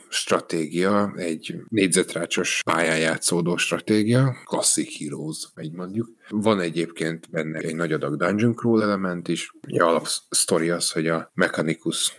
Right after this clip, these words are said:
megérkezik egy bolygóra, amit föl kell deríteni,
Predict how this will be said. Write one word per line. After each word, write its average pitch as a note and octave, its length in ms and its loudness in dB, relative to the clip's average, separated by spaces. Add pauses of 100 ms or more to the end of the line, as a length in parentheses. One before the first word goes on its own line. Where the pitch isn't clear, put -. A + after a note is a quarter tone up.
megérkezik E2 640 0
egy D#2 120 0
bolygóra, D2+ 480 0
amit D#2 260 -2
föl D2+ 180 -2
kell - 220 -8
deríteni, G2 680 0